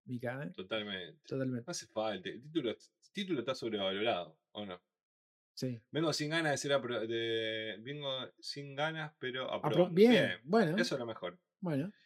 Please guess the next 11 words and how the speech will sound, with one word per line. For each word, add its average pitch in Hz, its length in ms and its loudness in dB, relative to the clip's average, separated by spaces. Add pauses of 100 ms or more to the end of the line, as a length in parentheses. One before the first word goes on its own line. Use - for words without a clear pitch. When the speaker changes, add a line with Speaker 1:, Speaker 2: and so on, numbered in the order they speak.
(160)
Speaker 2:
¿Y 107 100 -6
para 120 220 2
cuándo 175 300 2
el 117 80 2
título? 104 320 0
Claro, 127 500 10
esa, 175 360 8
esa 170 400 8
es 117 100 8
mala 110 300 4
leche. 107 420 -2